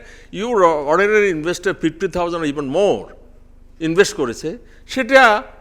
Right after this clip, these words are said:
মিনিস্ট্রি থেকে বলতেছে সিম, সিম বিক্রি করে। This is their basic core, এ, বিজনেস। তো সেটা যদি না করতে পারে, তো what the hell you are inviting the foreign investors here? আমি আবারও বলতেছি, let me conclude,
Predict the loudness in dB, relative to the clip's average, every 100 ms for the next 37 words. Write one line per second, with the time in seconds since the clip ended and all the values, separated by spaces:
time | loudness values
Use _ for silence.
0 | -20 -4 -2 -2 -4 -2 -2 -2 -4 -4
1 | -4 -4 -4 -4 -4 -4 -8 -8 -6 -2
2 | -4 -4 -4 -6 -8 -20 -12 -6 -4 -4
3 | 2 4 4 2 -2 -2 -12 -6 -2 -2
4 | -2 -4 -6 -10 -14 -10 -6 -6 -6 -14
5 | -20 -20 -20 -20 -12 -8 -2 2 2 2
6 | -2 -4 -2 -4 -6 -8 -4 -4 -4 -10
7 | -14 -20 -20 -20 -20 -18 -2 0 0 0
8 | -2 0 -2 0 -2 -2 -6 -2 -2 -2
9 | -4 -2 -2 -4 -12 -12 -12 -12 -14 -18
10 | -18 -18 -18 -16 -18 -16 -4 0 2 4
11 | 6 4 0 -4 -6 -4 -4 -6 -4 -6
12 | -2 -2 -2 -4 -12